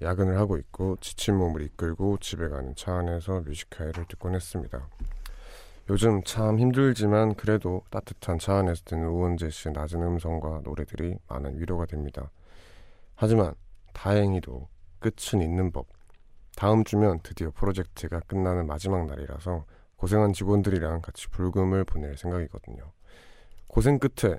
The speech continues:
불금을 보낼 저희를 위해 불금에 어울릴 만한 기막힌 메뉴, 그리고 기막힌 노래 추천해주세요 하셨습니다. 네, 아, 일단은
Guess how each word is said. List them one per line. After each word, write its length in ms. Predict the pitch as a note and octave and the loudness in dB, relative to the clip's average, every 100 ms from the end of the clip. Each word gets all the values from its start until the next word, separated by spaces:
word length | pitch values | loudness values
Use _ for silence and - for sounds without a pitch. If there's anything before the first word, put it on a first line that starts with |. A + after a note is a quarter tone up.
| - - | -4 -6
불금을 440 | - G2 G2+ G2+ | 0 4 6 4
보낼 420 | F2+ D#2+ E2 F2+ F2+ | 2 0 0 0 0
저희를 500 | - E2+ F2 D#2 E2+ | -2 -2 -2 -2 -2
위해 280 | F2+ D#2+ - - - - | -2 -2 -6 -14 -20 -10
불금에 440 | - F2+ F2 F#2 F#2+ | -2 0 2 4 4
어울릴 540 | F2 F2 G2 G2 F#2 | 4 4 4 4 2
만한 460 | F#2 F2+ G2 G2 F#2+ | 2 2 2 0 -2
기막힌 600 | - - G#2 A2+ - G#2 | -8 0 0 0 0 0
메뉴, 260 | D#2+ D2+ C#2+ - - - - - | 0 -4 -8 -12 -18 -20 -20 -18
그리고 320 | - C2 F2 | -14 -10 -10
기막힌 600 | - F#2 G#2 - - G2+ | -4 2 2 2 -2 -2
노래 260 | D#2+ D#2+ F#2+ - | -2 -6 -8 -10
추천해주세요 880 | - - F2 D#2+ D2+ - F2 F#2 F2 | -12 -4 -4 -4 -6 -4 -2 0 -2
하셨습니다. 580 | D#2 C#2+ - - D#2 D#2+ - - - - - - - - - - - - - - - - - - - - - - - - | -4 -10 -12 -12 -12 -16 -20 -20 -20 -20 -20 -20 -20 -20 -20 -18 -16 -16 -18 -18 -18 -18 -20 -20 -20 -20 -20 -20 -18 2
네, 80 | A#2 | 6
아, 340 | A2+ F#2+ F2+ G2+ | 8 6 4 4
일단은 680 | G2+ G#2 A2 A2 B2 C#3 C3 | 4 4 6 8 8 8 6